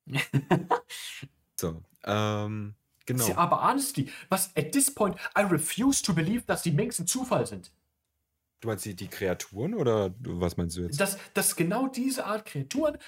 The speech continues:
Speaker 1: in der Connection zu dem Vollmond sich auf Sunisha niedergelassen haben, kann kein Zufall mehr sein.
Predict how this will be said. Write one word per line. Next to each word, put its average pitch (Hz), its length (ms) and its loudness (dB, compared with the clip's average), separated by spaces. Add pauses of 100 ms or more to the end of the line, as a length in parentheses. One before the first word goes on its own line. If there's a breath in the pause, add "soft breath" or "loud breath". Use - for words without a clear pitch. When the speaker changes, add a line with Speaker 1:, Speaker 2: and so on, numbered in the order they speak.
(100)
Speaker 1:
in 170 100 -6
der 175 120 0
Connection 208 480 -2
zu - 80 -8
dem 123 160 -6
Vollmond 180 840 0 (320 loud breath)
sich 175 320 -2
auf 247 360 0
Sunisha 185 600 2
niedergelassen 180 520 -2
haben, - 140 -16
kann 208 200 -6
kein 185 180 -2
Zufall 165 280 2
mehr 104 120 -4
sein. 101 180 -6